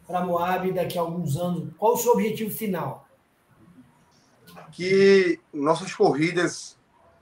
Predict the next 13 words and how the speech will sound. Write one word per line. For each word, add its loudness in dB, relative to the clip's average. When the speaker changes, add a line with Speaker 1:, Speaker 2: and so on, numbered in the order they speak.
Speaker 2:
elas 2
se -12
tornem 2
eventos -2
culturais 4
e 2
estejam -2
no 0
calendário 2
anual 2
do -12
nosso -8
estado. -12